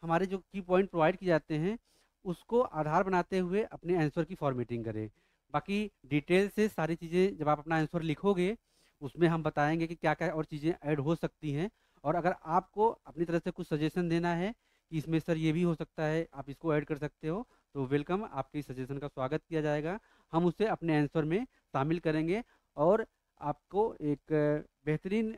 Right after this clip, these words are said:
answer writing का जो format है, उसको बताने का प्रयास करेंगे। आप हमारे इस initiative का हिस्सा बन सकते हो, लोगों से हम आपको introduce करवाएंगे। तो ये हमारे, अ, क्वेश्चन का second part है, Drug delivery, diagnostic इमेजिंग,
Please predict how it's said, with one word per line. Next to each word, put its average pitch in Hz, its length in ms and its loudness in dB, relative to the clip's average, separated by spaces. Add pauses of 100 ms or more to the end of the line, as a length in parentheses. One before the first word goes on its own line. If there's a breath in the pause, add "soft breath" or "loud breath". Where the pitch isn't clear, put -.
(100)
answer 160 240 -2
writing 160 380 2
का 170 100 0
जो 165 100 0
format 151 460 0
है, 180 140 -2
उसको 160 260 -14
बताने 127 340 -2
का 202 160 -2
प्रयास 131 400 -2
करेंगे। 143 400 -4 (320 soft breath)
आप 147 160 -2
हमारे 147 200 4
इस 156 200 -4
initiative 160 640 0
का 185 100 0
हिस्सा 160 300 0
बन 143 160 -2
सकते 143 280 -8
हो, 175 220 -4 (240 soft breath)
लोगों 147 200 2
से 160 100 -4
हम 151 80 2
आपको 143 220 0
introduce 135 340 0
करवाएंगे। 107 580 -6 (480)
तो 147 520 2 (180)
ये 180 140 4
हमारे, 175 220 4
अ, 180 40 0 (140)
क्वेश्चन 151 560 -2
का 170 160 -2
second 160 300 -6
part 165 260 -2
है, 208 100 -4 (380 soft breath)
Drug 165 160 4
delivery, 185 600 0 (260)
diagnostic 143 680 -2
इमेजिंग, 185 520 2